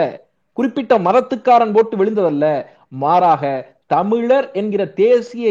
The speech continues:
இனத்தினுடைய மகனாக தன்னை, மகளாக தன்னை யாரெல்லாம் உணர்ந்தார்களோ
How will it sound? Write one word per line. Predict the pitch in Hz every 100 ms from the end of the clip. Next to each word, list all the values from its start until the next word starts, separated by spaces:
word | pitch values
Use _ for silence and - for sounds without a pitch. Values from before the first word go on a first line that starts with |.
| 170
இனத்தினுடைய | 175 240 240 254 233 208 185
மகனாக | 156 208 214 214 214
தன்னை, | 175 175 180
மகளாக | 147 156 214 214 214
தன்னை | 208 175 165
யாரெல்லாம் | 135 160 208 214 214 202 208 160
உணர்ந்தார்களோ | 185 214 208 165 143